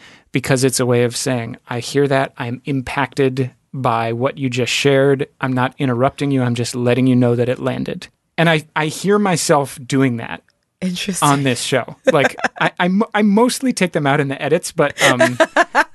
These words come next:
Speaker 1: when I'm sitting and listening to myself in conversation with other people, it's just my little audio track is all these little <laughs> teeny blips on the waveform of, like, "Mm, mm." <laughs> It's the person talks about whatever.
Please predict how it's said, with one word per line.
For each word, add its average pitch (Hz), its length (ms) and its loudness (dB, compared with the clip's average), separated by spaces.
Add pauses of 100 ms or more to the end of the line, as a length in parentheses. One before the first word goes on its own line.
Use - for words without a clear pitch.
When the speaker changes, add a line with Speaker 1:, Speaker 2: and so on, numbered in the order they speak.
Speaker 1:
when 160 140 2
I'm 165 160 2
sitting 190 380 0
and 135 100 -2
listening 156 300 0
to 139 100 -6
myself 127 600 -2 (180)
in 151 120 0
conversation 139 600 0
with 123 100 -4
other 123 200 0
people, 143 540 -2 (460)
it's 135 100 -6
just 135 140 -2
my 151 220 4
little 165 240 4
audio 147 380 0
track 120 300 -6
is 135 140 -2
all 135 120 2
these 135 200 -2
little 135 320 2 (240)
<laughs> - 240 -18
teeny 165 320 0
blips 139 460 0
on 123 100 0
the 127 80 0
waveform 131 460 0
of, 123 100 -12
like, 120 200 -8 (160)
"Mm, 127 340 -2 (380)
mm." - 1300 0
<laughs> - 40 -8
It's 269 240 -4
the 175 80 2
person 147 320 0
talks 131 220 -2
about 139 160 -8
whatever. 156 260 -6